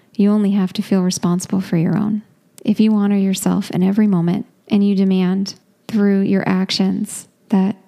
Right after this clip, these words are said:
you're only going to allow people that give as much as you do into your life, then I promise you, you're going to receive balanced, meaningful connections with people where you don't feel like your energy is being pulled.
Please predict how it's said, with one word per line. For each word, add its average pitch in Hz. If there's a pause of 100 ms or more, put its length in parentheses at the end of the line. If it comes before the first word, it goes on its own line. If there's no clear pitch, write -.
you're 196
only 208
going 190
to 196
allow 180 (560)
people 196 (160)
that 208
give 196 (400)
as 202
much 196
as 190
you 185
do 180
into 196
your 185
life, 180 (800)
then 202
I 202
promise 208
you, 190
you're 185
going 190
to 196
receive 185 (460)
balanced, 196
meaningful 185
connections 180
with -
people 202 (340)
where 190
you 185
don't 190
feel 190
like 180
your 170
energy 175
is 180
being 175
pulled. 170